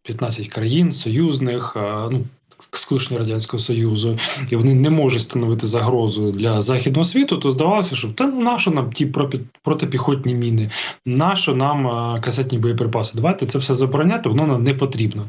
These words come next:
Але зараз ця війна показала, що Російська Федерація в першу чергу використовує, а, все те, що заборонено в західному світі. Тобто концептуально так, ми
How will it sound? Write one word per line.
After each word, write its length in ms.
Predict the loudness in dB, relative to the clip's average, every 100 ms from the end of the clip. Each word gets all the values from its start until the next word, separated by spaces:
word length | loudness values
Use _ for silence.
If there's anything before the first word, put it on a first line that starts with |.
| -8 -8 -6 -4
Але 320 | -2 0 2
зараз 500 | 2 2 2 0 -4
ця 140 | -2 -2
війна 260 | 0 0 -2
показала, 560 | -2 -2 0 0 0
що 160 | -2 -2
Російська 340 | -2 -4 -6
Федерація 680 | -4 -2 0 0 0 0 -2 -16 -20 _ _ _
в 160 | -14 -6
першу 400 | 0 0 0 -4
чергу 380 | -2 0 0 0
використовує, 960 | -2 -2 0 0 0 0 2 2 2 0 -6 _ _ -8
а, 260 | -6 -4
все 260 | -2 0 0
те, 180 | 0 -2
що 180 | 0 0
заборонено 480 | 2 2 2 2
в 40 | 2
західному 420 | 0 0 -2 -2
світі. 320 | -2 -2 -4 -6
Тобто 400 | -8 -2 -2 -2 -6 -10
концептуально 840 | -6 -4 -4 0 0 0 0 -2 -4 _
так, 320 | -4 -4 -10 _ _ _ 0
ми 400 | 4 4 2